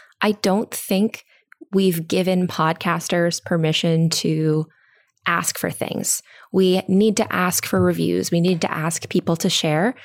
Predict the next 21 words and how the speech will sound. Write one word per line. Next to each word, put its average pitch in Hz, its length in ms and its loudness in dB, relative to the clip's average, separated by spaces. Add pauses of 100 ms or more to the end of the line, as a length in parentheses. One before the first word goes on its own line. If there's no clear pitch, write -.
(340)
And 240 200 2
it's - 160 -4
great 233 300 0
to 202 100 0
do 170 140 0
that, - 200 -4
because, 175 560 0 (280)
like, 190 140 0
your 214 180 4
podcast 175 800 -2 (100)
is 180 440 0 (200)
such - 440 0
a 185 80 2
lifeline 175 500 0
and 165 160 0
a 160 240 2
feeling 180 360 0
of 165 80 -2
support - 360 -2
for - 100 0
people. - 460 -2